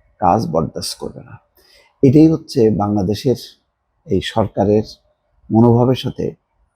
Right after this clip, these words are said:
ভারতীয় সরকারের মনোভাব। ভারতে যদি এরকম একটা মসজিদ, মানে, মসজিদ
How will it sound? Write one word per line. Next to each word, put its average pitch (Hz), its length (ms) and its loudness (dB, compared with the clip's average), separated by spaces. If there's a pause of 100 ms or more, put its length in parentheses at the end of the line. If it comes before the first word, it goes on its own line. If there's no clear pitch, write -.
(100)
ভারতীয় 117 460 2
সরকারের 87 540 -6 (140)
মনোভাব। 82 360 -10 (560)
ভারতে 127 300 4
যদি 143 240 4
এরকম 127 260 0
একটা 113 220 0 (340)
মসজিদ, 107 420 2 (260)
মানে, 113 260 -4 (440)
মসজিদ 120 380 2